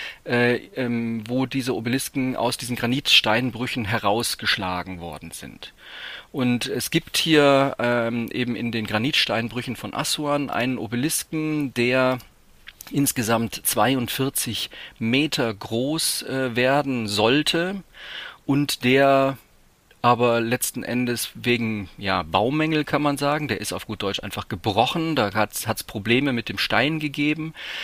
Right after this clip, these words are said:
äh, nicht fertig geworden ist. Und so liegt dieser noch nicht von dem Steinuntergrund heraus getrennte Obelisk bis heute, äh, in diesem Steinbruch, ist dort natürlich auch eine große, äh, Touristenattraktion.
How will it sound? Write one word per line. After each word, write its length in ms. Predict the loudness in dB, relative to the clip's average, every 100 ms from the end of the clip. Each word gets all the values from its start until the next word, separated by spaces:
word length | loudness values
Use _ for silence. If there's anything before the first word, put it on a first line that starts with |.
| -6
äh, 140 | 0 2
nicht 200 | 4 4
fertig 340 | 2 2 -2
geworden 400 | -2 -8 -10 -12
ist. 240 | -8 -6 -4
Und 120 | -2
so 140 | 0
liegt 400 | 2 0 -2 -4
dieser 520 | -2 4 6 6 4 0
noch 240 | -4 0
nicht 360 | 2 2 0 -6
von 560 | -2 2 2 0 -2
dem 260 | -2 -2 0
Steinuntergrund 920 | 2 4 4 2 -2 -2 -2 -2 -2
heraus 460 | -2 0 0 0 -4
getrennte 540 | -8 -2 -2 0 -4
Obelisk 500 | -4 -2 0 0 -2
bis 240 | -4 -4 2
heute, 460 | 2 2 0 0 -4 -14 -12 -14 -8
äh, 260 | 0 0 0
in 100 | -2
diesem 200 | -2 0
Steinbruch, 640 | 2 4 2 2 -2 -2
ist 260 | -4 -4 2
dort 180 | 2 2
natürlich 320 | -2 -4 -4
auch 80 | -4
eine 100 | -4
große, 420 | -4 -4 -6 -8
äh, 200 | -8 -6
Touristenattraktion. 1120 | -4 -2 -2 -2 -2 -2 -6 -4 -4 -4 -4